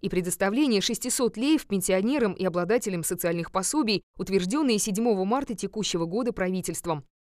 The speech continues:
Так, если до сих пор пенсии были проиндексированы в соответствии с ростом цен за предыдущий год,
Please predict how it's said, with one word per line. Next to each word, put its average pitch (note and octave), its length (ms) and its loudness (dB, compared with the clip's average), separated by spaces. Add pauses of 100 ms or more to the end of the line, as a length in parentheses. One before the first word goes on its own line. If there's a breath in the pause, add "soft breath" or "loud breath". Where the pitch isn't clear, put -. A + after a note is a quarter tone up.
(160)
Так, C4+ 260 2
если A3 360 0
до A#3 100 -2
сих - 180 -4
пор A3 200 2
пенсии G3 340 0
были G3+ 220 0
проиндексированы G3+ 800 0
в - 40 -10
соответствии G3+ 540 -2
с F#3 100 -4
ростом G#3+ 360 0
цен G#3 240 0
за E3 100 -2
предыдущий G3+ 600 0
год, F#3 260 4